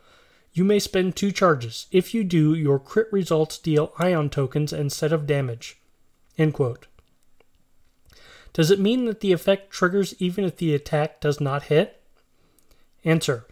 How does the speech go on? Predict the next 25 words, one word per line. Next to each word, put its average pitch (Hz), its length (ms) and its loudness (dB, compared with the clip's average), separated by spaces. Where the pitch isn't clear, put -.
No. 160 440 4
The 156 200 0
ancillary 214 560 2
ion 165 320 0
weapon 151 320 -2
effects 139 480 -4
means 156 380 -2
that 143 360 0
after 165 320 0
step - 380 -4
four 220 300 4
of 202 120 0
an 185 120 0
attack, 160 640 -2
the 143 80 -2
neutralize 156 640 0
result 160 400 -2
step, - 460 -8
if - 180 -12
there 151 140 2
are 143 200 -2
any 233 260 0
uncanceled 170 680 -2
critical 202 400 0
results 139 520 -4